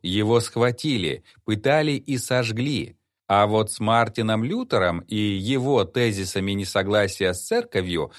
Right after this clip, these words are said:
так поступить не получилось. Он оказался настолько убедителен по сравнению с зажравшимся и обленившимся мозгами католическим клиром, что в Вормсе смог почти половину германских правителей переубедить.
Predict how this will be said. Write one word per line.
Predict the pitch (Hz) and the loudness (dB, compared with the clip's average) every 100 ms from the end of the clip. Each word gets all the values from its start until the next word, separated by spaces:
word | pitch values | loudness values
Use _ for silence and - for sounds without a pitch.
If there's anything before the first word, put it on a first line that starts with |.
| - - | -18 -2
так | 95 98 - | -2 -2 -4
поступить | 110 - 127 120 120 - | -6 -4 -4 -4 -6 -4
не | 127 | -4
получилось. | 127 131 147 - 240 180 76 - - _ _ - | -2 -2 -2 -6 -4 -2 -2 -6 -20 _ _ 0
Он | 117 117 - | 2 2 0
оказался | 113 101 117 110 123 117 - | -2 2 2 4 4 4 2
настолько | 117 120 110 127 123 110 110 | 0 0 0 0 0 0 -2
убедителен | - 110 110 104 170 131 101 95 | 0 -2 -2 -2 -4 -2 -2 0
по | 101 | -2
сравнению | 98 104 104 113 107 101 98 | -2 0 0 0 -2 -2 -4
с | - | -6
зажравшимся | 90 78 78 104 92 92 107 117 107 - 95 - 98 | -8 -8 -2 0 0 -2 0 0 0 -4 -6 -2 -2
и | 120 107 | -2 -2
обленившимся | 95 107 113 120 110 - 95 92 98 | 0 0 0 0 -2 -2 -4 -2 0
мозгами | 104 98 95 110 98 | 0 0 0 0 0
католическим | 87 92 101 110 - 87 - 92 | -4 -2 0 -2 -4 -8 -6 -8
клиром, | 87 214 247 104 69 - _ _ | -6 -4 -2 -2 -4 -10 _ _
что | - - 117 117 | -14 0 2 2
в | |
Вормсе | 101 90 151 196 135 - 92 | 2 0 2 2 0 -2 -4
смог | 82 104 123 131 | -2 0 0 0
почти | - 113 - - | -2 -2 -4 -6
половину | 127 131 131 135 180 143 98 | -2 2 4 2 0 -2 -2
германских | 95 104 113 117 107 - 104 - | 0 0 2 0 -2 -4 -4 0
правителей | 107 120 113 101 92 | 0 0 -2 -2 -4
переубедить. | 82 101 101 107 107 123 143 107 - | -4 -4 -2 -2 -2 -4 -6 -8 -10